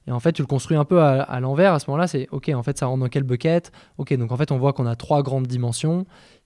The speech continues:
et, euh, donc voilà, O K R, on a trois grandes dimensions pour y arriver, et voilà tous les projets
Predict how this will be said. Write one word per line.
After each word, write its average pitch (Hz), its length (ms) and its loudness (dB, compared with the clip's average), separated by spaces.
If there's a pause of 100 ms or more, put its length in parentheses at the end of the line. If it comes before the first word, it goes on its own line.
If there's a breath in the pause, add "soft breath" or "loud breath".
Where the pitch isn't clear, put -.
(140)
et, 151 380 -2 (100)
euh, 117 800 -6 (220)
donc 123 280 -4
voilà, 143 360 -6
O 143 80 -4
K - 100 -8
R, 135 280 2
on 147 80 -4
a 123 80 -6
trois 147 180 -6
grandes 143 140 -4
dimensions 131 300 -6
pour 123 160 -8
y - 20 -4
arriver, 123 400 -2
et 135 40 -4
voilà 131 180 -2
tous - 140 -12
les 131 100 -2
projets 143 460 -6